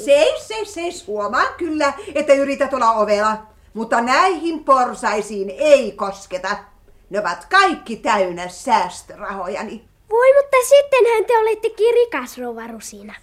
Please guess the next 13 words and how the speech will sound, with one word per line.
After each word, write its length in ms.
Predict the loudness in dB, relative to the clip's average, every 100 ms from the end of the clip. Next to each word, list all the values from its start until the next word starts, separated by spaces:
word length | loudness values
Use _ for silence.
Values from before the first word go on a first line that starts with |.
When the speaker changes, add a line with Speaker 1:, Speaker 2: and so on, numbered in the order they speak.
| -14
Speaker 1:
Vai 640 | -4 0 2 2 -2 -2 -4
rikas? 920 | -2 -4 -4 0 2 2 -2 -16 -20 _ _ _ _ _ _ _ _
Kyllä 340 | -10 -6 -2 0
kai 240 | 0 -2
köyhällä 560 | -4 -2 -2 0 -2 0
leskiraukalla 800 | -4 -6 -10 0 0 0 -4 -4
on 140 | -4
sentään 420 | -6 -8 -6 -6 -4
oltava 360 | -4 -4 -6
jotakin 680 | -4 -4 0 0 0 -6 -4
pahan 460 | -2 0 2 0 2
päivän 460 | -2 0 -4 -2
varalle. 580 | -2 -2 -2 -4 -6 -10